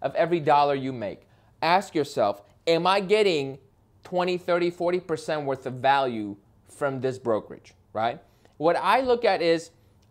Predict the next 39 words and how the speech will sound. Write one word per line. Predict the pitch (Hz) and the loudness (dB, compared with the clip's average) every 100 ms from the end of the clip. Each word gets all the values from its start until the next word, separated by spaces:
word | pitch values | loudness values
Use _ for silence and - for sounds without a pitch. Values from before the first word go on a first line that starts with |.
| 151 | 0
I | 175 | 2
personally | 226 226 220 220 202 | 2 0 -2 -2 -6
always | - 175 196 170 | 0 2 4 0
want | 170 170 | -2 -2
them | 185 | -2
to | 160 | -6
take | - 170 | -6 -10
care | - 170 | -2 -2
of, | |
like, | 156 131 | 0 -4
the | - | -4
annoying | 135 139 139 156 | -6 -4 -4 -4
things | 156 165 139 | -6 -10 -8
that | 127 | -6
I | 120 | -2
don't | 131 | -2
wanna | 127 123 | -2 -4
deal | 113 110 98 | -6 -6 -6
with. | 90 - | -8 -6
For | 143 | -6
example, | 139 151 143 139 127 - _ _ | -4 -4 -4 -4 -8 -8 _ _
photography. | 151 - 143 117 107 - 67 - _ - | -12 0 2 2 -4 -8 -12 -12 _ -2
At | 170 170 | 0 2
this | 262 | -2
point, | 262 240 190 | 0 0 0
if | 156 | 2
your | 214 | 0
brokerage | 190 208 208 208 | 4 4 4 0
does | 165 147 | 0 -2
not | 160 190 208 | 0 -2 -4
pay | - 156 117 | -2 0 0
for | 120 143 | -2 -4
at | 143 | -4
least | 170 156 | -8 -8
fifteen | - 208 214 - 208 196 | -2 -2 -2 -8 -10 -8
photos, | - 160 123 101 69 - _ _ _ _ _ 135 | 2 2 4 0 -4 -12 _ _ _ _ _ -14
find | 135 170 165 | 0 0 2
another | 151 139 | 0 0
brokerage, | 110 107 90 - - | 0 -4 -4 -14 -20